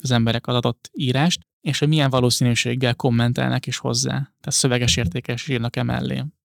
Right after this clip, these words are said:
És itt ehhez le-, leszkrépeltem úgy kilencszáz könyvet, tehát ez vo-, ez volt a mintám, és az jött ki, hogyha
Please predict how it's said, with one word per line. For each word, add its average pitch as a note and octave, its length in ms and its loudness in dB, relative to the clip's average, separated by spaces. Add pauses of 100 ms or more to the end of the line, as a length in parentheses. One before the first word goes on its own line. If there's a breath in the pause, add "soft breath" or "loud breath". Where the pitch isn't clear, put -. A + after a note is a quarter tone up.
(140)
És - 80 -14
itt - 100 -12
ehhez C#3+ 220 0
le-, D#3+ 200 0
leszkrépeltem B2+ 1040 0
úgy - 260 -12 (300)
kilencszáz B2 600 2 (120)
könyvet, C#3 540 0 (320)
tehát - 280 -6
ez - 60 -10
vo-, B2+ 140 -4
ez C3+ 120 -2
volt B2 180 -4
a - 40 -2
mintám, D3+ 440 4 (280)
és - 140 -2
az C3+ 180 2
jött B2+ 160 0
ki, - 140 -6
hogyha A#2+ 580 -4